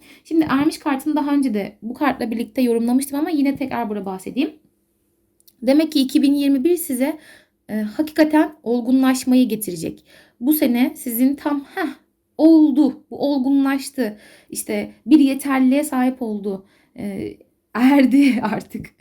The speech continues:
e, diyeceği, yani, e, eylem gücünü eline alabileceği ve fa-, farklı yeterliliklerin de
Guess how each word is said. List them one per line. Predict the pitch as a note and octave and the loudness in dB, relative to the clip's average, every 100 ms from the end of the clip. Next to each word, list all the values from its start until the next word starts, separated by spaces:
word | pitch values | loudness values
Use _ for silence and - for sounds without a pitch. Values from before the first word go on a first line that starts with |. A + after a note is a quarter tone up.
| - - _ | -20 -20 _
e, | A3 G#3+ G3 | -6 -4 -2
diyeceği, | A#3 A#3+ G3 G#3+ G#3+ C#4 | 0 0 0 0 2 2
yani, | D4+ A#3+ A#3 B3 - _ | 2 0 -2 -6 -12 _
e, | - | -12
eylem | - B3 B3+ D4+ D4 | -2 2 4 4 2
gücünü | A#3+ B3+ | 2 2
eline | C#4+ B3+ B3+ C4+ | 2 2 2 2
alabileceği | B3 A3+ A3+ G#3+ B3+ D4+ | 0 -4 -6 -4 -2 0
ve | C4 G#3+ - _ | -2 -6 -10 _
fa-, | - - | -6 -6
farklı | - A3 A#3 C#4+ | -6 -6 -4 0
yeterliliklerin | C#4+ C4 B3 A#3 A3+ A3 A3+ B3+ C#4 B3 | -2 0 -2 -2 -4 -6 -4 2 4 2
de | C#4+ | 0